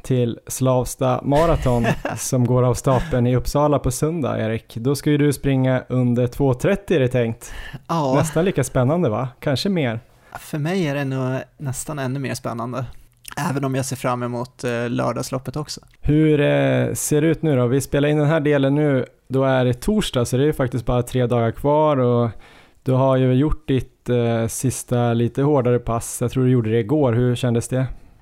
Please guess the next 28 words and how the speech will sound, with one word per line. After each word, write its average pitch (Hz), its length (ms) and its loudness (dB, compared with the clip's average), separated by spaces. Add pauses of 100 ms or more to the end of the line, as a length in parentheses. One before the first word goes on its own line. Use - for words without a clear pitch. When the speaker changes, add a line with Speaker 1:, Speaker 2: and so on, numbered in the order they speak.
Speaker 2:
Eh, 151 220 -2
gårdagspasset, 185 1120 -2
eh, 170 540 -2
svårbedömt 156 800 -2
skulle - 180 -4
jag 127 80 -2
säga. 127 340 0
Jag 131 120 -2
körde 127 280 -2
alltså 123 360 -2
fem 139 260 -4
kilometer 131 400 -4
lugnt 127 400 -2
och 117 60 -8
sen 135 160 -6
så - 80 -12
körde 120 220 -4
jag 123 100 -2
fem 139 280 -4
kilometer 123 920 -4
i 117 300 -6
marafart, 117 720 -2
och 117 60 -4
då 113 80 -4
var 113 120 -2
jag 113 220 -2
borta 120 320 -6
på, 120 260 -4